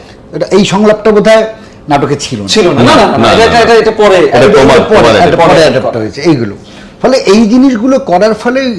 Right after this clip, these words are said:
Speaker 1: ওই স্ট্রোকগুলো তুই যেটা যে বললি, সেটা আমার মনে হয় তোকে আমার, আমার জিজ্ঞেস করতে ইচ্ছে করে, যখন এই ইন্টারপোলেশনগুলো ঘটছিল,
Speaker 2: হুম।
Speaker 1: যে আমার মনে হচ্ছিল উৎপল দত্তের ওপর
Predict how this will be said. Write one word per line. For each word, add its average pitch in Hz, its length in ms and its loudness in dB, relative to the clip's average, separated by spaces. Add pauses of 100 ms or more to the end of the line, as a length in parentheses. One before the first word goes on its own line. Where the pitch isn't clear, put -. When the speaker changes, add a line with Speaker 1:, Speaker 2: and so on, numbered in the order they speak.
(340)
Speaker 1:
ওই 170 120 0
স্ট্রোকগুলো 156 500 -2
তুই 202 220 -4
যেটা 226 220 0
যে 220 200 -6
বললি, 220 560 -6
সেটা 214 220 -4
আমার 214 160 0
মনে 208 200 -2
হয় 202 140 -2
তোকে 185 260 -4
আমার, 151 200 0 (240)
আমার 135 340 -6
জিজ্ঞেস 120 320 -12
করতে 135 280 -14
ইচ্ছে 120 200 -16
করে, 127 180 -8
যখন 156 340 -4 (540)
এই 165 260 -2
ইন্টারপোলেশনগুলো 185 840 -2
ঘটছিল, - 560 -4
Speaker 2:
হুম। 139 80 -4
Speaker 1:
যে 156 80 -4
আমার 180 320 0
মনে 190 140 0
হচ্ছিল 190 220 -2
উৎপল 175 380 -2
দত্তের 170 360 -2
ওপর 165 300 -2